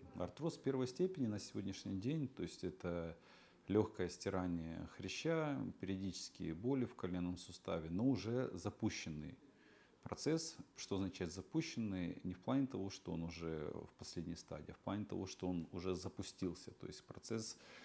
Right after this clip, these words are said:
стирания хряща запускается, и его можно только останавливать.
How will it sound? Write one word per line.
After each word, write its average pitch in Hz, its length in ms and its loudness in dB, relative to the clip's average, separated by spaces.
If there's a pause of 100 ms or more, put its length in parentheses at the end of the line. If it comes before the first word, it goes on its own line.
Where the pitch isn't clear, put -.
(140)
стирания 101 440 2
хряща 151 340 0
запускается, 135 800 -2
и 82 80 4
его 95 220 6
можно 101 340 4
только 101 400 2
останавливать. 139 920 2